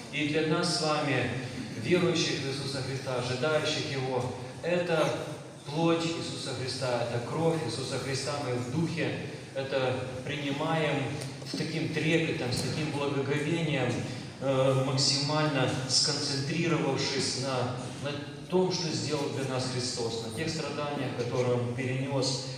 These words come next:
на ту, на ту смерть, которую Он пошёл ради нашего спасения. И Слово Божье предупреждает, что это нужно делать достойно,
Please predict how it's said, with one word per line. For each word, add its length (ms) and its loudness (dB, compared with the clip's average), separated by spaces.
на 80 -6
ту, 380 0
на 60 -6
ту 140 -6
смерть, 540 2
которую 640 2
Он 160 2
пошёл 680 0
ради 300 0
нашего 400 2
спасения. 800 2
И 600 0
Слово 340 0
Божье 300 0
предупреждает, 760 -2
что 180 -2
это 200 -2
нужно 360 -2
делать 480 0
достойно, 680 2